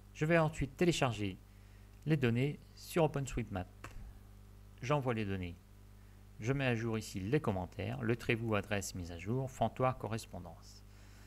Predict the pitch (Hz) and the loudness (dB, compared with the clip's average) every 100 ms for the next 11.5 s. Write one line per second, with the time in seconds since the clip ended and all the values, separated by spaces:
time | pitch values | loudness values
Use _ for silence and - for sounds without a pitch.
0 | - - - - - - - - - - | -20 -20 -20 -20 -20 -20 -20 -20 -20 -6
1 | 131 147 165 170 147 135 143 135 - 151 | 0 4 4 4 4 4 4 0 -2 0
2 | 139 120 107 110 151 139 120 120 127 - | 0 -2 -2 -2 -4 -4 -4 -4 -8 -6
3 | - 131 151 143 120 131 - 147 - 107 | -4 0 0 -2 -4 -6 -2 -2 -2 -2
4 | 110 113 113 110 - - 135 120 - 95 | 0 0 2 0 2 2 2 0 -4 -6
5 | 127 - - - - - - - - - | -8 -10 -20 -20 -20 -20 -20 -20 -20 -20
6 | - - - - - - - 139 151 147 | -20 -20 -20 -20 -20 -20 -2 2 4 6
7 | 131 135 147 104 - 135 120 95 90 - | 4 4 2 0 -2 0 0 0 -6 -8
8 | - - - - - 143 - 147 131 120 | -16 -20 -20 -20 -6 -4 -2 -4 -2 -2
9 | 123 - 120 98 98 113 - - - - | -2 4 4 4 0 0 -4 -18 -18 -20
10 | - - - - - - - - 127 127 | -20 -20 -20 -20 -20 -20 -14 -4 -2 -2
11 | 117 120 104 95 - | -2 -2 -2 -4 -10